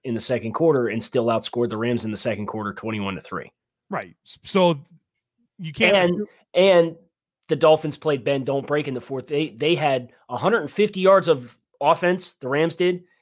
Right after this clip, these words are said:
Speaker 1: in two fourth quarter drives where the Dolphins were leading by eighteen. Twenty-three plays, hundred fifty yards. So, all that being said, with the game script going the way that it did, Miami's defense was so dominant in forcing four turnovers.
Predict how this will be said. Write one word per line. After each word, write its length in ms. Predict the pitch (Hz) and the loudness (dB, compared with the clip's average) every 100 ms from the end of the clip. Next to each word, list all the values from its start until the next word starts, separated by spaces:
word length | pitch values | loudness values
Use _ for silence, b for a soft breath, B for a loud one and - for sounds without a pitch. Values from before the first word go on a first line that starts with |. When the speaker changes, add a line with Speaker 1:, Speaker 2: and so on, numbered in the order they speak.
| _ | _
Speaker 1:
in 160 | 147 139 | -6 -6
two 240 | - 214 | -2 -2
fourth 320 | 202 190 185 185 | 0 2 2 2
quarter 280 | 175 156 | 0 0
drives 420 | 135 143 135 120 107 | 0 0 0 -4 -6
where 120 | 135 | -6
the 60 | 113 | -2
Dolphins 380 | 131 127 127 | -2 -2 -6
were 60 | 117 | -8
leading 240 | 117 113 107 | -8 -8 -10
by 140 | 110 | -10
eighteen. 420 | 113 110 - 98 | -12 -12 -12 -14
Twenty-three 580 | - 165 185 196 180 180 | -4 2 2 2 0 0
plays, 580 | 180 156 147 143 139 - _ _ _ _ _ _ - | 4 6 6 4 0 -8 _ _ _ _ _ _ -2
hundred 300 | 180 180 - | 2 2 2
fifty 280 | 170 151 | -2 0
yards. 280 | 139 104 - _ | -2 -2 -6 _
So, 440 | - 247 185 92 _ _ _ _ _ | 0 4 4 2 _ _ _ _ _
all 140 | 196 | 6
that 200 | 196 175 | 6 4
being 220 | 175 165 156 | -2 -6 -4
said, 380 | 208 185 160 - _ _ 156 | 0 0 0 -8 _ _ -10
with 160 | 160 | -8
the 80 | 143 | -6
game 260 | 151 190 220 | -2 -2 -2
script 320 | - 202 170 | -6 -8 0
going 240 | 160 165 | 2 2
the 60 | 147 | 0
way 100 | 143 | -2
that 140 | 139 | -4
it 100 | 123 | -6
did, 320 | 185 190 165 - _ _ 131 | -2 -2 -4 -10 _ _ -4
Miami's 520 | 143 175 220 180 - | 2 4 2 0 -4
defense 540 | 170 190 - 151 - | -4 -2 0 -2 -2
was 160 | 123 - | -8 -4
so 200 | 151 160 | -2 0
dominant 420 | 147 147 147 127 | 2 2 0 -4
in 80 | 117 | -8
forcing 420 | - 139 - 123 | -8 -8 -8 -12
four 220 | - 139 | -8 -10
turnovers. 580 | 135 151 165 180 196 | -6 -2 -2 -2 -4